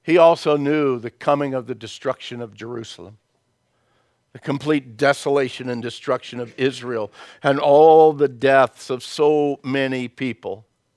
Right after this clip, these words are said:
all the suffering that was going to be taking place not too many years from then.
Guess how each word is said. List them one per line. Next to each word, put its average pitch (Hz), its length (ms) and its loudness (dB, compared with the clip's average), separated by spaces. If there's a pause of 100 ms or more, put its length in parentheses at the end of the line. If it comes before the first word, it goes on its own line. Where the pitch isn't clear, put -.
(560)
all 165 320 6
the 165 140 0
suffering 160 580 -2
that 139 120 -12
was 123 120 -12
going 147 220 0
to 135 40 -10
be 127 120 -10
taking 135 420 -2
place 120 400 -4 (360)
not 135 320 0
too 151 120 -2
many 139 180 -2
years 120 380 -2
from 107 260 -4
then. 95 220 -10